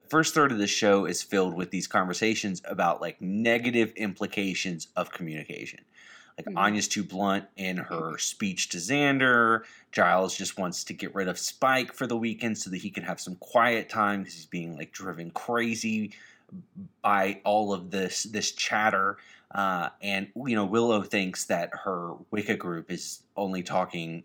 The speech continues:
Speaker 1: absolute nonsense, that they're just not really, they're not really getting it.
Speaker 2: Mm.
Speaker 1: And watching this back, I think knowing that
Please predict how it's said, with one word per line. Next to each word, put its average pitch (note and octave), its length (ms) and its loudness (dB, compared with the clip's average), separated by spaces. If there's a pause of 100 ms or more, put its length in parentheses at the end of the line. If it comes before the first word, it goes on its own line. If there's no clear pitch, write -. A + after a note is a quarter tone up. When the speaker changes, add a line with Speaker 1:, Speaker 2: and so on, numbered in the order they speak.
Speaker 1:
absolute F#2 460 -2
nonsense, D#2+ 800 -8
that - 140 -14
they're - 180 -2
just - 240 -6
not F2+ 160 2
really, F2 460 -6
they're G#2+ 100 0
not G2 160 2
really F2+ 180 -4
getting E2 380 -2
it. C#2+ 180 -12 (300)
Speaker 2:
Mm. F#3+ 360 -8 (420)
Speaker 1:
And A#2 120 2
watching D3 280 2
this A2 120 0
back, A#2 320 2
I - 60 0
think A#2 240 -2
knowing G#2 500 2
that F#2+ 360 2